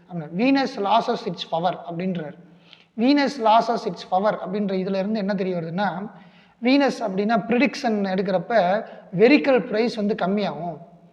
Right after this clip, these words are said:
போக்குவரத்து கம்மியாகும் அப்படின்ற மாதிரியானது கொடுக்கப்படுது. அப்புறம் வந்து பாத்தீங்கன்னா, இந்த ஏவுகணைகள்,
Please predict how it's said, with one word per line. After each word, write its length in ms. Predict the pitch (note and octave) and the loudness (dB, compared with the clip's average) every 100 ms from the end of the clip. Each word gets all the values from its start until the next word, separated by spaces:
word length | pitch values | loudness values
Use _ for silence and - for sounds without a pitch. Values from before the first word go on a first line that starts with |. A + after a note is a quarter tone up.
| _ _ - - | _ _ -16 4
போக்குவரத்து 640 | B3+ C#4+ D4 A#3 G3 A3+ | 6 6 4 2 2 -2
கம்மியாகும் 720 | G3 G3+ G#3 F3 D#3+ F3+ D#3+ - - - _ _ _ - | 0 0 0 -2 -4 -6 -8 -12 -20 -20 _ _ _ -2
அப்படின்ற 460 | G3+ G3 G#3+ F#3+ | 0 2 2 0
மாதிரியானது 880 | F3+ F3+ F#3+ F#3+ F#3+ A3 B3 G#3 F3 D3+ | -2 -2 -2 -2 0 0 2 2 0 -2
கொடுக்கப்படுது. 640 | G#3+ F#3 E3+ D3+ F#3 - - - - _ _ _ _ _ _ - | 0 0 -2 -2 -2 -4 -8 -20 -20 _ _ _ _ _ _ 0
அப்புறம் 420 | G3+ G#3 A3+ A3 | 2 2 0 0
வந்து 200 | A#3 A3 | 0 -2
பாத்தீங்கன்னா, 360 | G3 G#3+ A#3+ | -2 -2 -2
இந்த 280 | G#3+ F#3+ A#3 | -2 0 2
ஏவுகணைகள், 720 | A#3 G#3 G3 F#3 G3 G#3 - | 2 0 0 0 0 -2 -6